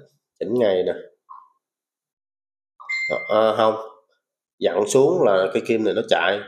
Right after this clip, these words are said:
giống như mình chỉnh một cái múi giờ thứ hai, dặn lên là ngày nha.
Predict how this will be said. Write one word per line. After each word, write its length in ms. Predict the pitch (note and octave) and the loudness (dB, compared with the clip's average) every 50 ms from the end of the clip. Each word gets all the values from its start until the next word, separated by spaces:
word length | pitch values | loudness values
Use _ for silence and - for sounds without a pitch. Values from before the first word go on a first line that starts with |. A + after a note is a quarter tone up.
| - _ | -6 _
giống 100 | A#2+ B2+ | -2 0
như 100 | C3 B2 | 0 0
mình 180 | A2+ G#2 G2 - | 0 -2 -4 -2
chỉnh 220 | - - - A#2 C#3+ C3 | -2 -4 -2 -2 -2 -2
một 100 | G#2 F2 B2+ | -2 -2 0
cái 80 | C3 | 0
múi 180 | C3 C3 C3+ C#3+ B2+ | 0 0 0 2 2
giờ 120 | A2 F#2+ G2+ | 0 0 0
thứ 120 | B2+ C3+ | -2 -2
hai, 260 | B2 A#2 A#2 A2+ A2+ A2+ - - - _ _ _ _ _ _ _ | 0 0 0 0 0 -4 -8 -16 -20 _ _ _ _ _ _ _
dặn 240 | - F#2 E2+ G2 G#2+ | -4 -2 -2 0 2
lên 280 | A2 A2+ A2 A2 A2 A2 | 2 2 2 2 2 0
là 480 | G#2 G2+ G2 F#2+ F#2 F2+ F#2 F2 - - - _ _ _ _ _ _ _ | 0 2 2 2 2 0 0 -2 -4 -8 -14 _ _ _ _ _ _ _
ngày 260 | - G2+ G2 F#2+ F#2 F2+ | -2 0 0 2 2 0
nha. 200 | G2+ G#2+ G#2 - | 0 -2 -2 -4